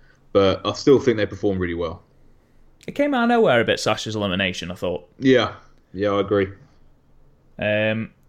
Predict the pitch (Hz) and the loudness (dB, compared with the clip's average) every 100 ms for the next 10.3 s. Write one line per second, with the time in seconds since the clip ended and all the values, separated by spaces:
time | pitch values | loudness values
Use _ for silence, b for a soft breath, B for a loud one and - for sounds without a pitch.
0 | - _ _ _ _ - _ 208 139 127 | -20 _ _ _ _ -20 _ 0 2 2
1 | - - _ _ 123 127 117 _ _ _ | -2 -16 _ _ -6 -6 -8 _ _ _
2 | _ - 131 127 113 - _ _ 101 113 | _ -8 -2 0 0 -4 _ _ -8 -4
3 | 123 120 117 113 - 113 113 120 113 - | -4 -4 -8 -8 -6 -6 -4 -2 -4 -4
4 | 107 104 98 107 139 139 139 139 - - | -6 -4 -6 0 4 4 4 2 -4 -20
5 | _ _ _ _ _ _ _ _ 131 131 | _ _ _ _ _ _ _ _ -6 -2
6 | 123 131 156 139 - - 110 117 110 107 | 0 0 0 -2 -10 -8 -4 -2 -2 -4
7 | 113 107 - 113 107 107 101 - 107 104 | -4 -8 -6 -6 -4 -6 -8 -6 -2 -2
8 | 101 - - 104 101 98 98 92 - 123 | -2 -4 -4 -2 -2 -6 -10 -12 -6 -6
9 | 95 92 B B B B B - 113 117 | -6 -10 B B B B B -2 0 2
10 | 117 117 | 0 -2